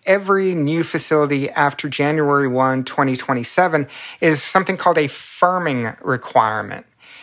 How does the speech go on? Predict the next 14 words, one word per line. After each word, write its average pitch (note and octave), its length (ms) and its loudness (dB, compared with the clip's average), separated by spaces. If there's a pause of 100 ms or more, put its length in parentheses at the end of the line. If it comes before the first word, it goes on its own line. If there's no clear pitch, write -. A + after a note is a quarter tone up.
(200)
And D3 160 0
what B3 240 2
this A#3+ 160 -2
says D3 920 0
is D3+ 460 -2
that C#3 400 2 (220)
when A3 540 0
supplies E3 800 0
are B2+ 100 -4
super, - 520 -6
super F3+ 380 -4
tight B2 680 -2 (920)
for D3+ 220 2
electricity, C#3 920 -2